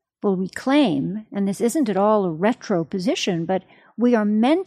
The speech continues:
to be empathic. We, we have the chip. We have the listening chip, which allows us, because it was,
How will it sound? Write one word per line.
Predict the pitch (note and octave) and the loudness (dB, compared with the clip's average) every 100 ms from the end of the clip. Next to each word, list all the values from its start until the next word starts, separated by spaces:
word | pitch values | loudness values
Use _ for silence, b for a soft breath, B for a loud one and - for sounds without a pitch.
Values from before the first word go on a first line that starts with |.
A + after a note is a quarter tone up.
| - - | -6 -6
to | A3+ | -6
be | F3+ A#3+ D4 - - F#3 _ _ _ _ _ _ _ | -2 0 0 -2 -6 -12 _ _ _ _ _ _ _
empathic. | G#3 G3 - G3+ A#3+ - F#3 - - - | -6 -6 -6 -2 -2 -2 -8 -8 -16 -20
We, | - F#3+ | -12 -10
we | B3 F#3+ | -6 -8
have | - C#4+ G3+ | -2 -2 -2
the | F3+ | -6
chip. | - - - - - - - _ _ _ _ _ _ _ _ G3+ | -4 -2 0 -2 -4 -10 -10 _ _ _ _ _ _ _ _ -6
We | G#3 | -6
have | A#3 E4 A#3 | 0 0 0
the | G#3 | -4
listening | F#3+ F4 - A#3+ E3 D#3 | -2 -4 -2 -2 -2 -6
chip, | - - - - - _ _ _ _ _ _ - | -6 -8 -8 -14 -20 _ _ _ _ _ _ -6
which | G3+ | -4
allows | G3+ F3+ F#3+ C4 B3+ | -2 -2 2 2 2
us, | F#3 D#3+ D#3+ - - - - _ _ _ _ _ | -2 -4 -6 -8 -10 -12 -18 _ _ _ _ _
because | G3+ - A3+ F#3 | -10 -4 -2 -2
it | G3 | -4
was, | G3 F#3+ F3+ E3+ F3 E3 D#3 - | -2 -2 -2 -2 -4 -8 -12 -20